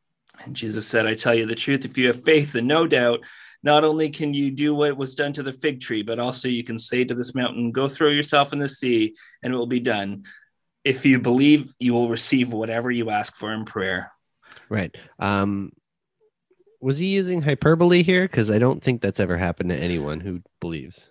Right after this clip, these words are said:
Speaker 1: Yeah, no, I, I don't think so either. But they'll say, like everyone says, uh, "Faith of moves mountains." That's like a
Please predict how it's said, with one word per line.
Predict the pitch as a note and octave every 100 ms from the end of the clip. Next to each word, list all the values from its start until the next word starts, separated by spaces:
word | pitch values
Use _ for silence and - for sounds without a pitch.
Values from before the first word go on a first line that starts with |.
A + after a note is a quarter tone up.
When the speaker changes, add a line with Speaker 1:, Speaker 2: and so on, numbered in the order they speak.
| _
Speaker 1:
Yeah, | D#3 - -
no, | D#3 B2+
I, | A#2+ A#2+ F2 _ -
I | C3+
don't | B2+
think | B2 A#2
so | - G#2+
either. | G#2+ G#2 G2+ G#2 - _ -
But | B2 B2 B2
they'll | D3 G3
say, | - B2+ G3+
like | B2 A2
everyone | C#3 D#3 D3
says, | - F3 E3+ A2+ - -
uh, | - A#2+ A#2
"Faith | A#2 C3 C3 C3+
of | C#3+
moves | D#3+ E3
mountains." | F#3+ G3 C3 C#3+ C#3+ -
That's | - A#2+ -
like | A#2 A2
a | A2+ A2+ A2+ -